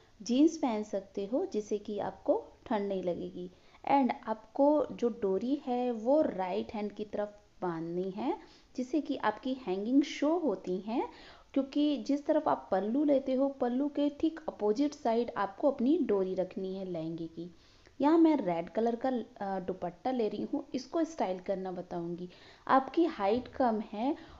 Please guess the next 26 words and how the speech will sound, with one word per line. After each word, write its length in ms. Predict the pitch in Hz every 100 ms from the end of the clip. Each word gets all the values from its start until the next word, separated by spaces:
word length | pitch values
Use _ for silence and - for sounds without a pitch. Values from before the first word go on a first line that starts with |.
| -
और 160 | 240 247
दुपट्टा 540 | - 214 220 214 262
आपका 300 | 262 233 254
कुछ 320 | 247 262 - -
इस 220 | 240 -
तरीके 340 | 277 262 262
से 240 | 214 185 175
है, 220 | 208 277 - - - -
तो 60 | 269
आपको 500 | - 240 - 359 403 -
किस 200 | 285 277
तरीके 280 | 262 254 247
से 300 | - 381 403
style 400 | - 220 185 185
करना 400 | 180 175 175 165
चाहिए। 440 | 170 175 175 170 - - - - -
यहाँ 300 | 254 294 311
पर 120 | 277
navel 480 | 262 214 196 240 277
के 180 | 277 262
बिल्कुल 400 | 214 214 - 302
सामने 760 | - - 202 180 185 196 254 - - - - -
दुपट्टे 460 | - 220 233 - 330
का 220 | 320 285 - -
एक 280 | 302 311
corner 400 | 262 202 190 190